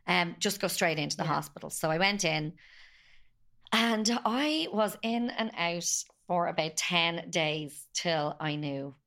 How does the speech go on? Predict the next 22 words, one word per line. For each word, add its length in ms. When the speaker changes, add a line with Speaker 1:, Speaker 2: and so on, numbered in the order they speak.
Speaker 2:
Oh, 100
Speaker 1:
what 160
Speaker 2:
wow. 240
Speaker 1:
was 140
wrong 200
with 140
me. 200
Yeah. 200
It 140
was 100
a 60
really 560
horrific 420
experience 600
because, 500
um, 600
nobody 480
threw 240
out 180
the 80
word 200
ectopic. 640